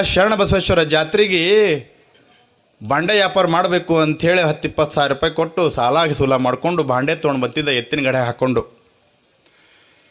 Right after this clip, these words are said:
ಸದಾ ನಾಗಲಿಂಗ ಸ್ಮರಣೆ ಮಾಡ್ಕೋಂತ ವ್ಯಾಪಾರ ಮಾಡ್ತಿದ್ದ. ನಾಗಲಿಂಗರು ಪ್ರತ್ಯಕ್ಷ ಆಗಿಬಿಟ್ರು. "ಏ ತವನ್ಯ,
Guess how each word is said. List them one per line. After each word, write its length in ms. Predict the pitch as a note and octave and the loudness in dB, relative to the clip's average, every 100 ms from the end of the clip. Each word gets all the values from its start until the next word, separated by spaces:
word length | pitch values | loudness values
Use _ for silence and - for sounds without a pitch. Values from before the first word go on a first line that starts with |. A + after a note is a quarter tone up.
| _ _ | _ _
ಸದಾ 440 | - D#3+ F3+ G#3+ A#3+ | -4 -2 0 2 0
ನಾಗಲಿಂಗ 460 | G#3 G#3+ A3+ G#3+ | 0 2 2 0
ಸ್ಮರಣೆ 340 | G#3+ G3 F#3+ G#3+ | 0 2 2 2
ಮಾಡ್ಕೋಂತ 720 | F#3+ F#3+ G#3 G#3 G#3+ A3 G3+ | 0 2 2 4 4 2 2
ವ್ಯಾಪಾರ 600 | G#3 F#3 E3 E3 G3+ G3+ | 2 4 2 2 2 2
ಮಾಡ್ತಿದ್ದ. 420 | F#3+ F3 F#3+ E3 E3+ G3 | 0 -2 -4 0 0 2
ನಾಗಲಿಂಗರು 500 | E3 F3+ F3+ E3+ D3+ | 0 0 0 -2 -4
ಪ್ರತ್ಯಕ್ಷ 480 | C#3+ - G3 - | -6 -4 -4 0
ಆಗಿಬಿಟ್ರು. 640 | F3+ E3 D#3+ D#3 D3+ C3+ - - - - - _ _ _ _ _ _ _ - | 0 2 0 0 0 0 -4 -14 -14 -14 -20 _ _ _ _ _ _ _ -2
"ಏ 160 | F3+ G#3 | 0 2
ತವನ್ಯ, 300 | G#3+ G#3 | 0 0